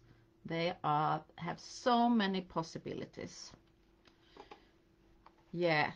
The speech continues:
this is really great. They stay in place, and I, you can use them many times. When you have, like, foam tape, you can fa-, uh,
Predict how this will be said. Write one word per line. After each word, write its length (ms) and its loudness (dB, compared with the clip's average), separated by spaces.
this 280 2
is 160 -4
really 240 6
great. 440 2
They 140 4
stay 380 4
in 100 4
place, 680 -2
and 240 2
I, 80 6
you 220 2
can 240 4
use 240 2
them 500 4
many 320 4
times. 800 2
When 140 2
you 80 2
have, 260 2
like, 360 4
foam 280 2
tape, 420 0
you 100 -2
can 240 -2
fa-, 300 0
uh, 80 0